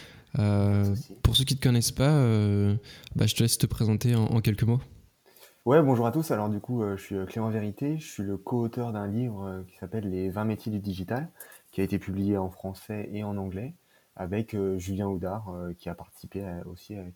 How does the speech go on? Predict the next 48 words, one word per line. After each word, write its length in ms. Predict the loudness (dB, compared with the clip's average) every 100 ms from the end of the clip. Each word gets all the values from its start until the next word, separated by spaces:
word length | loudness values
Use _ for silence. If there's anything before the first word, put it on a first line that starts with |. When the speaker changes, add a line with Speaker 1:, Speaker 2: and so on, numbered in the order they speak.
| -20
Speaker 2:
euh, 40 | -20 -20 _ -20
à 80 | -20
ce 100 | -18
bouquin. 240 | -18 -18 -20 _ -20 -20 _ _ _ -4 4
Speaker 1:
La 120 | 6
première 240 | 6 4
question 240 | 2 2 4
que 60 |
j'avais 160 | 4 4
envie 140 | 4
de 40 | 2
te 80 | 0
poser, 440 | 2 2 4 4
euh, 40 | 2 0 -2 -12 -20 -20 -10
c'est, 260 | 0 2
euh, 240 | 2 0 0
c'est 180 | 0 0
quels 180 | 2 2
sont 180 | 2 2
les 100 | 2
problèmes 420 | 0 4 4 4
que 100 | 0
tu 160 | 2
as 60 | 0
pu, 220 | 0 0
euh, 100 | 2
rencontrer 640 | 2 2 2 2 2 2
autour 200 | 2 2
de 60 | 0
ce 100 | 2
livre ? 140 | 0 -2 -12 -16 -2
Parce 220 | 2 2
que 580 | 2 4 4 2 2 0 -6 -20 -20 -20 -20 -20 _ _
t'as 140 | 2 4
forcément, 500 | 4 2 4 4 2
euh, 60 | 0 -2 -4 -2
appris 360 | -2 -2 -4 0
énormément 440 | 4 4 4 2 2
de 80 |
choses 420 | 0 2 2 2 0
en 160 | 2 2
interrogeant 440 | 2 2 4 2
tous 140 | 2 2
ces 100 | 2
professionnels, 720 | 0 0 2 4 4 4 4
euh, 140 | 4
autour, 420 | 4 2 2 2
euh, 120 | 2